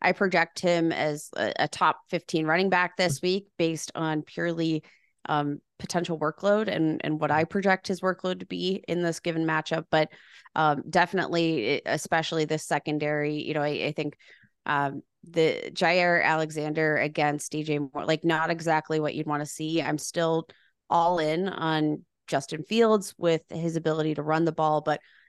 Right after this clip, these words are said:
not counting on him as a passer this week against this Green Bay Packers secondary.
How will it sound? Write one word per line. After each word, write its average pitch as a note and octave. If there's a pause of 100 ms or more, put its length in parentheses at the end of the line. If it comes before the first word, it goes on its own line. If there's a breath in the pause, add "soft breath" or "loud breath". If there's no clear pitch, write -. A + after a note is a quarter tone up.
not F#3
counting E3+
on D#3+
him D#3+
as D3
a -
passer C#3+
this C#3+
week C#3+
against D3
this D3
Green D3
Bay C#3+
Packers C#3
secondary. D3+